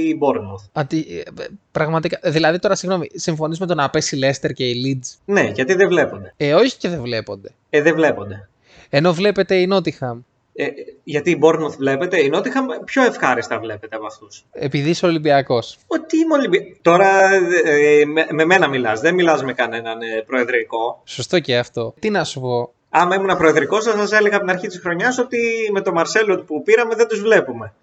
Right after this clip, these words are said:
Speaker 1: Αλλά σας έλεγα από την αρχή της χρονιάς θα το πάρει η αεκ.
Speaker 2: <laughs> Ναι, ισχύει αυτό. Απλώς ξέρεις τι συμβαίνει με την Νότιχαμ. Δεν μου αρέσει καθόλου, γιατί δεν προσφέρει κάτι στο αγγλικό πρωτάθλημα.
Speaker 1: Τι να
Speaker 2: Ενώ οι
Speaker 1: προσφέρει, δηλαδή;
Speaker 2: προσφέρουνε μια φανέλα οι άλλοι τουλάχιστον.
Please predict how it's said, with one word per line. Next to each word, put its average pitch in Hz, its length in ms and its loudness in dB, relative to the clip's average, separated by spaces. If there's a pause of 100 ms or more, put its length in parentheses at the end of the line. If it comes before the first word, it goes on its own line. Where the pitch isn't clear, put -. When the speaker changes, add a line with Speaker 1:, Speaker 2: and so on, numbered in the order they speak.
Speaker 1:
Αλλά 160 180 4
σας 208 180 0
έλεγα 156 260 4
από 143 80 -2
την 156 100 2
αρχή 180 120 -2
της 175 100 -2
χρονιάς 185 320 -2
θα 240 80 2
το 214 100 0
πάρει 226 200 2
η 208 60 0
αεκ. 110 220 -2 (220)
Speaker 2:
<laughs> 156 200 -4
Ναι, 143 80 0
ισχύει 135 440 -2
αυτό. 123 280 -4 (300)
Απλώς 185 400 2
ξέρεις 165 360 2
τι 151 120 -4
συμβαίνει 131 340 -4
με 123 120 -2
την 131 120 -8
Νότιχαμ. 127 340 -6
Δεν 165 160 -4
μου 285 40 -2
αρέσει 220 180 -2
καθόλου, 131 540 -2 (460)
γιατί 240 800 -4 (100)
δεν 254 220 -4
προσφέρει 269 360 -4
κάτι 262 180 2
στο - 140 -2
αγγλικό 240 460 0
πρωτάθλημα. 180 640 -4
Speaker 1:
Τι - 100 -6
να 269 80 2
Speaker 2:
Ενώ 233 100 6
οι - 20 6
Speaker 1:
προσφέρει, 214 320 2
δηλαδή; 110 180 -4
Speaker 2:
προσφέρουνε 240 500 2
μια 233 140 0
φανέλα 214 500 0
οι 113 80 -4
άλλοι 104 500 -8
τουλάχιστον. 113 500 -8